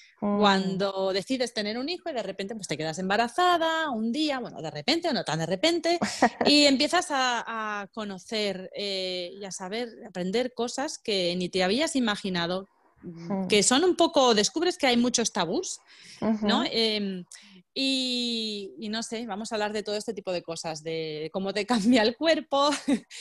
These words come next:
Speaker 2: cómo, cómo se te queda el cuerpo después de tener hijos, <laughs> em, cosas que vuelven, cosas que no vuelven, <laughs> eh, decisiones que tomar, no sé, me parece un tema que va a ser muy divertido.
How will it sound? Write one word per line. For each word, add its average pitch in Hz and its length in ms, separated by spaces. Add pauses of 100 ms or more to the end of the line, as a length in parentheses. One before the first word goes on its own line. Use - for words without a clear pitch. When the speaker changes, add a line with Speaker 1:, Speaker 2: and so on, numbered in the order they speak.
(420)
Speaker 2:
cómo, 240 580
cómo 277 220
se 320 80
te 247 140
queda 233 160
el 208 100
cuerpo 392 320
después 320 260
de 277 60
tener 269 280
hijos, 330 580
<laughs> 320 1200
em, 226 580
cosas 214 280
que 196 100
vuelven, 208 320
cosas 330 260
que 254 120
no 240 100
vuelven, 180 560
<laughs> - 1900
eh, 226 240
decisiones 233 680
que 240 100
tomar, 180 480
no 214 160
sé, 185 220
me 190 280
parece 233 260
un 254 80
tema 226 440
que 208 80
va 196 60
a 202 40
ser 190 180
muy 311 160
divertido. 214 580